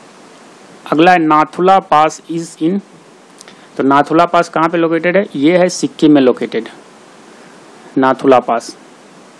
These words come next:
अगला है the island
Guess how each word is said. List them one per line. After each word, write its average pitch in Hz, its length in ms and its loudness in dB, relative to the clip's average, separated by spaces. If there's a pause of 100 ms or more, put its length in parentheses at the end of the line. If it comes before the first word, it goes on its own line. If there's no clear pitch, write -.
(600)
अगला 156 260 2
है 180 180 0 (1300)
the 156 160 2
island 160 440 2